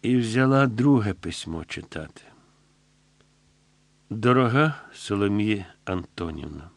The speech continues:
рідна наша солдатка, пише до вас командир взводу,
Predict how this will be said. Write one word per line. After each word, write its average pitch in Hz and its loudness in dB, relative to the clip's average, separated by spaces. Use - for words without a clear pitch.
рідна 135 2
наша 95 -4
солдатка, 87 -10
пише 139 4
до 135 6
вас 135 4
командир 131 6
взводу, 117 2